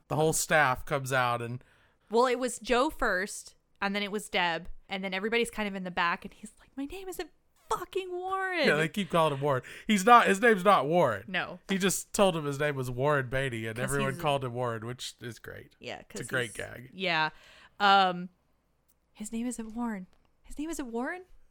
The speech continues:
Speaker 2: I thought his name was Warren.
Speaker 1: <laughs> Right, right.
Speaker 2: Um,
Speaker 1: I don't think we ever find out what his name
Speaker 2: No,
Speaker 1: actually
Speaker 2: we
Speaker 1: is.
Speaker 2: don't.
Speaker 1: It's Warren. They even
Speaker 2: Um,
Speaker 1: make him a name badge.
Speaker 2: His whole thing is that, you know,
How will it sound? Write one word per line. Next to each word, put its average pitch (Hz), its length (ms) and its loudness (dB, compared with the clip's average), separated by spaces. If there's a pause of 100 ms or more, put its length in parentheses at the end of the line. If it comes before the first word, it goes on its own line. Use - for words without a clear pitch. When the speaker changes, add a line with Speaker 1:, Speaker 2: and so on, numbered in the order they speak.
(120)
Speaker 2:
I 392 60 -4
thought 392 140 0
his 254 100 -2
name 214 140 0
was 214 120 -6
Warren. 226 440 6
Speaker 1:
<laughs> 139 40 4
Right, 135 260 0 (180)
right. 143 300 -2 (600)
Speaker 2:
Um, 226 320 2
Speaker 1:
I 185 60 8
don't 220 180 4
think 247 140 -2
we 240 120 2
ever 214 200 4
find 220 280 2
out 214 200 2
what 175 80 -2
his 175 180 -4
name 180 220 0
Speaker 2:
No, 170 60 0 (240)
Speaker 1:
actually 175 160 0
Speaker 2:
we 220 80 2
Speaker 1:
is. - 40 2
Speaker 2:
don't. 226 320 2
Speaker 1:
It's 139 140 -12
Warren. 180 360 -6 (600)
They 214 200 6
even 196 180 6
Speaker 2:
Um, - 20 -6
Speaker 1:
make 185 200 4
him 180 120 0
a 180 200 4
name 175 300 -2
badge. 127 520 -4
Speaker 2:
His - 340 0
whole 285 260 0
thing 196 500 -4
is 185 240 -8
that, 175 280 2 (100)
you 208 80 -10
know, 160 320 -6